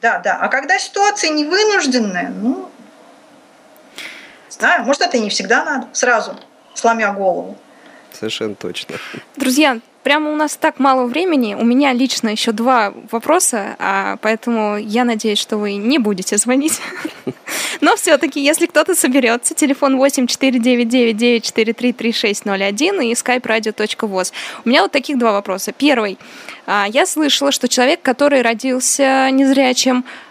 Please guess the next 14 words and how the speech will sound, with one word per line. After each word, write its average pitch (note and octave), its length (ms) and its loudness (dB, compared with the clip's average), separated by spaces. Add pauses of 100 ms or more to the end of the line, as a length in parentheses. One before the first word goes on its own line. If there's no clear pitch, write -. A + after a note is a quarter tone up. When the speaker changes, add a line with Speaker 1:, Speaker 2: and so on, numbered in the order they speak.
(100)
Speaker 3:
а, G#3+ 240 0
то B3+ 80 0
есть B3+ 160 2
никогда C#4 400 2
не A#3+ 160 0
видел, G#3+ 280 -2 (100)
как, A#3 320 -2
э, G3+ 220 -2
работает G#3+ 400 -2
компьютер, B3+ 580 0
монитор, A3+ 520 2
как A3 180 -4
ходит G#3+ 340 -2
мышка, A3 520 0